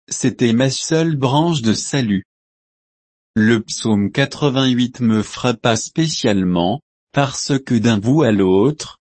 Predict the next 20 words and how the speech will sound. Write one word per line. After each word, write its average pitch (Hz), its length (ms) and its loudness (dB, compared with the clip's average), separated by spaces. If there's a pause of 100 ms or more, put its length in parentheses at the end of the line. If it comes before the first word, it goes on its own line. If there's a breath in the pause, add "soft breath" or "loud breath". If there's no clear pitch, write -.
(100)
il 113 180 4
a 104 100 2
ce - 200 -4
même 160 340 2
caractère. 107 1120 -2 (1120)
Je 110 180 0
me 120 180 4
dis, « 101 400 0 (680)
Peut-être 139 640 0
donc, 117 540 0 (240)
malgré 117 580 2
tout - 280 -8
ce 143 160 -2
que 107 220 0
j'éprouve, 107 1000 0 (240)
je 113 180 2
suis 120 300 0
pourtant 131 560 -2
un 151 140 2
saint, 98 520 -2